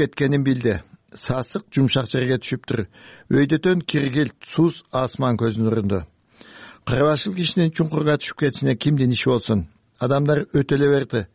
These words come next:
Бул байкушка кызыккан бирөө жок. Кызык, ушунча көп киши, бири жардамга колун сунбады. Ой басып турса, башына бир нерсе тийди, топ экен. Ороонун үстүнө ыңгырайган баланын башы көрүндү. Тестерге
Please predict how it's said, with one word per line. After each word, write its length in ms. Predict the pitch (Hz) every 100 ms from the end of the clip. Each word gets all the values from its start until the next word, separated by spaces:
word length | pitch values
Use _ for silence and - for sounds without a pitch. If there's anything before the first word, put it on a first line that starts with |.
| _ _
Бул 240 | 110 147 160
байкушка 460 | 147 - - 139
кызыккан 480 | - 135 - 127 120
бирөө 240 | 120 120 104
жок. 160 | 110 - - _ _ _ - _ -
Кызык, 300 | 135 143 - -
ушунча 380 | 117 147 156 160
көп 220 | 160 160
киши, 340 | - 123 92 92
бири 300 | - 135 143 160
жардамга 480 | 147 131 139 139
колун 320 | 143 123 131 127
сунбады. 560 | 117 117 123 107 85 - _ _ - - - -
Ой 220 | 127 151 180
басып 260 | 175 -
турса, 300 | - 147 165
башына 400 | 165 151 139 160
бир 180 | 143 151
нерсе 300 | 147 135 147
тийди, 380 | - 143 127 101 -
топ 220 | 147 143
экен. 300 | 117 110 92 - _ _ - - - -
Ороонун 440 | - 135 156 180 190
үстүнө 180 | 180 165
ыңгырайган 420 | 160 165 156 160
баланын 360 | 151 143 139 139
башы 260 | 139 -
көрүндү. 400 | 143 127 113 107 90 - _
Тестерге 600 | 127 123 156 151 151 170